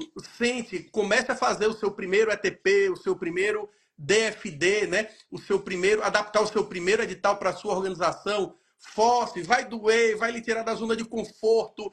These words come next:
vai gerar angústia, vai gerar medo, mas depois de fazer o primeiro, tudo vai ficar mais fácil, o tempo vai clarear e, é, como eu digo, é, a nova lei,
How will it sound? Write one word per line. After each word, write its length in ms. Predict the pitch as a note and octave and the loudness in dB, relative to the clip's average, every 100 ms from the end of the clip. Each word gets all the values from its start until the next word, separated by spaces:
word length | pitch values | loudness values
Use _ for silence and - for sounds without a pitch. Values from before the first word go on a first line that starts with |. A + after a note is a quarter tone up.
| _ _ - | _ _ -2
vai 160 | A#3 | 2
gerar 220 | A#3 A#3 | 2 2
angústia, 520 | A3+ G3 G#3 A#3 A#3 A3 | 2 -2 -2 0 0 0
vai 160 | A3+ | 0
gerar 280 | G#3+ A3 A3 | 0 2 2
medo, 360 | G3 G#3 A3 - _ _ | 4 2 2 -4 _ _
mas 240 | G3 A3+ A3+ | -2 0 2
depois 520 | F#3+ A#3+ - C4+ D4+ | 2 0 0 0 0
de 80 | C4+ | -2
fazer 300 | C4 A#3 G#3+ | -6 -4 -2
o 100 | G#3 | -4
primeiro, 600 | F#3 D#3 E3 F#3+ C#3+ A2+ _ _ _ _ _ _ _ - | -4 -2 2 2 0 -8 _ _ _ _ _ _ _ -6
tudo 180 | A#3+ A3 | -4 0
vai 140 | A3 | 0
ficar 180 | A3 G3+ | 2 0
mais 180 | F3+ E3+ | 0 0
fácil, 340 | - D3+ - | 2 0 0
o 40 | D#3 | -6
tempo 280 | E3 - | -6 -4
vai 160 | D#3+ F3+ | 0 0
clarear 680 | G3 F3+ D#3 C3 C3 - - - _ | 2 2 2 -4 -4 -6 -16 -20 _
e, 460 | E3 E3+ F#3 - _ | -6 -4 -4 -6 _
é, 240 | - D#3 D#3 | 0 2 2
como 160 | F3 | 2
eu 60 | G3 | 0
digo, 480 | E3 F#3 F#3 F#3+ - | 2 0 2 0 2
é, 160 | D#3 D#3+ | 0 2
a 100 | F3 | 2
nova 360 | E3+ G#3+ A#3+ G3 | 4 2 2 0
lei, 500 | E3+ F3 F#3+ A3 | -2 -2 -2 -6